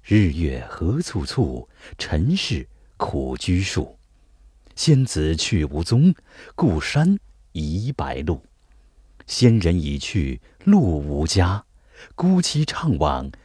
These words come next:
层层霞。至今闻有游洞客，夜来将市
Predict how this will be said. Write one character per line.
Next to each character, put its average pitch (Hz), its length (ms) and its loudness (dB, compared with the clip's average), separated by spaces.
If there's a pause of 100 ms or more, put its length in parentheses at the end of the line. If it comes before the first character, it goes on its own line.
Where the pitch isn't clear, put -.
(200)
层 123 460 0
层 73 280 -4
霞。 - 400 -4 (760)
至 131 240 8
今 123 240 2
闻 107 180 2
有 71 340 0 (240)
游 151 280 4
洞 110 240 2
客， 80 500 0 (440)
夜 156 200 4
来 78 200 0
将 170 340 2
市 69 420 -2